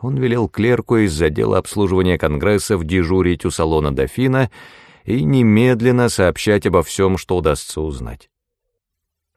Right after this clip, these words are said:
Буквально минуту назад клерк позвонил и сказал, что, судя по разговорам выходивших делегатов, предложение об отмене съезда провалилось. Казалось, Питер должен был бы порадоваться за отель.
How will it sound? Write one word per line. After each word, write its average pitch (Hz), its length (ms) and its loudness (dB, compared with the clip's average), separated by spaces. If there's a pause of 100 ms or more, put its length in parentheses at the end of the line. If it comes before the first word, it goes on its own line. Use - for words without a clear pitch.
(100)
Буквально 131 440 -4
минуту 127 360 0
назад 110 340 2
клерк 95 380 0
позвонил 85 640 0
и 123 140 2
сказал, 120 440 -4
что, 110 280 -2
судя 135 280 -6
по 127 120 0
разговорам 95 640 0
выходивших 82 640 -2
делегатов, 71 720 -2 (180)
предложение 98 680 0
об 101 100 2
отмене 117 400 0
съезда 78 540 -2
провалилось. 69 720 -6 (1500)
Казалось, 147 460 -6
Питер 135 320 -6
должен 117 380 -4
был 117 160 0
бы 104 260 2 (260)
порадоваться 110 760 -2
за 57 180 -10
отель. - 400 -16